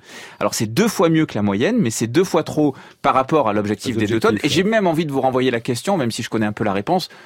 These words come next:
Speaker 1: Vous avez aussi tenté, Eric, et je sais pas si vous êtes aussi bien placé
Speaker 2: Ah
Speaker 1: que
Speaker 2: non,
Speaker 1: moi.
Speaker 2: non, non, moi je suis un gros bourrin de ce point de vue-là.
Speaker 1: <laughs>
Speaker 2: Je dépasse dix-neuf tonnes. Ça veut dire que je roule trop, je consomme trop, je fais tout trop.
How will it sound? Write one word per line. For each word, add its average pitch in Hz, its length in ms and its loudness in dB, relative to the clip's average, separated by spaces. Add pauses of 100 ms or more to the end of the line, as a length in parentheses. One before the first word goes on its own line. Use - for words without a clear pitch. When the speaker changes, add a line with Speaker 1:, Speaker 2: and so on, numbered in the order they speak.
(140)
Speaker 1:
Vous 90 160 -6
avez 95 140 0
aussi 101 240 0
tenté, 107 340 -2
Eric, 123 460 -4
et 104 40 -12
je 202 120 -10
sais - 160 -8
pas 156 120 -4
si - 120 -8
vous 123 100 -6
êtes 123 140 -6
aussi 120 160 -10
bien 123 160 -4
placé 117 200 -8
Speaker 2:
Ah 131 40 2
Speaker 1:
que 156 60 -2
Speaker 2:
non, 220 80 2
Speaker 1:
moi. 226 180 4
Speaker 2:
non, 214 80 0
non, 214 40 0
moi 160 120 0
je 139 120 0
suis 151 380 -2
un 117 140 0
gros 123 160 -2
bourrin 180 300 0
de 131 60 -4
ce 120 60 -8
point 139 140 -4
de 127 80 0
vue-là. 120 320 2
Speaker 1:
<laughs> - 0 -
Speaker 2:
Je 127 460 2
dépasse 135 340 0 (160)
dix-neuf 156 440 0
tonnes. 117 340 0
Ça - 140 -4
veut 110 100 0
dire 123 240 0
que 107 500 2
je 104 160 -4
roule 139 460 2
trop, 165 640 0
je 101 1080 2
consomme 147 480 -2
trop, 160 520 -2
je 110 140 -6
fais 135 100 -6
tout 131 140 -10
trop. 98 240 -6